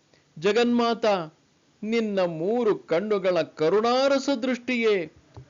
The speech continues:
ಪವಿತ್ರವೋ ಪಾಪಹರ, ಪಾಪಹಾರವೋ ಆದ ತ್ರಿವೇಣಿ ಸಂಗಮವಾದ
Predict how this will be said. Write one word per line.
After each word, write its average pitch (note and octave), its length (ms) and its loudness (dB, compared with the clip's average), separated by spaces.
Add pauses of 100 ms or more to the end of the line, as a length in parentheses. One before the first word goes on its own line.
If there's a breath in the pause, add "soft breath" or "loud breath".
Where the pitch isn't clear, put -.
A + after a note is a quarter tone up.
ಪವಿತ್ರವೋ F#3 840 0
ಪಾಪಹರ, G#3+ 760 -2
ಪಾಪಹಾರವೋ A#3 960 0
ಆದ D#3+ 560 -2 (340)
ತ್ರಿವೇಣಿ B3+ 560 -2
ಸಂಗಮವಾದ D3 880 -2